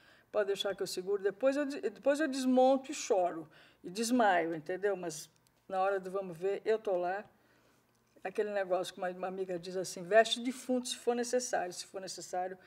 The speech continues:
eu vou, eu vou, eu, se for necessário, eu visto defunto. Se, não, não é que eu gosto, mas se precisar, eu faço as coisas, né?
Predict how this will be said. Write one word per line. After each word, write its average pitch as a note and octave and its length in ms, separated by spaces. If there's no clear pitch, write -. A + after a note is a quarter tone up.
eu G3 120
vou, F3 400
eu F3+ 140
vou, E3+ 360
eu, E3+ 200
se - 160
for G#3 120
necessário, G3+ 480
eu A3+ 80
visto G#3 300
defunto. - 480
Se, - 240
não, F3 180
não E3 160
é E3+ 60
que B3 100
eu B3 60
gosto, - 440
mas F3+ 160
se A3 120
precisar, G#3+ 600
eu A#3 100
faço G#3+ 360
as G#3+ 100
coisas, F3 460
né? B3 180